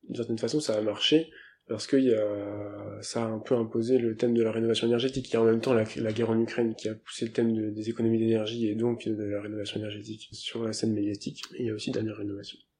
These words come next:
Il y a un autre intérêt, je dirais, à ce type d'action, c'est que, en fait, c'était quasiment que des primo-militants, c'est-à-dire des gens qui avaient jamais milité de leur vie, qui ont participé à ça.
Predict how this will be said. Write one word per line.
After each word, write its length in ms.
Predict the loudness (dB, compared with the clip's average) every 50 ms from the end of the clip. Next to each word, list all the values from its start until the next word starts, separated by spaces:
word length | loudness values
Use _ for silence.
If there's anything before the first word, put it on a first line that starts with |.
| _ _ _ _ _ _ _ _ _ _ _ _ _
Il 100 | -4 0
y 60 | 2
a 80 | 4 6
un 80 | 8 8
autre 200 | 8 8 8 4
intérêt, 560 | 4 8 8 8 8 10 10 10 10 8 6
je 40 | 4
dirais, 280 | 0 0 2 2 2 2 2 -2
à 160 | -2 -2 -4
ce 140 | -4 -6 -8
type 240 | -4 -2 -4 0
d'action, 360 | 0 0 0 2 6 6 6 6
c'est 220 | 6 2 -2 -2
que, 680 | 0 0 2 2 4 4 4 4 2 2 0 -2 -4 -8 _
en 60 | 2
fait, 80 | 2 4
c'était 200 | 4 4 -2 2
quasiment 300 | 2 4 4 4 0 2
que 100 | 4 6
des 100 | 6 6
primo-militants, 720 | 6 4 2 4 4 4 4 2 0 -2 -2 -4 -4 -4 -8
c'est-à-dire 260 | -4 -4 0 0 2
des 40 | 0
gens 120 | 0 -2 -2
qui 60 | -2
avaient 100 | -2 0
jamais 220 | 0 0 0 0
milité 340 | 0 0 -2 0 0 0 2
de 40 | 2
leur 140 | 0 -2 -2
vie, 160 | -2 -4 -4 -6 -14
qui 80 | -10 -10
ont 40 | -10
participé 460 | -10 -10 -12 -10 -12 -12 -6 -4 -4
à 80 | -2 -2
ça. 340 | 0 2 2 2 2 -2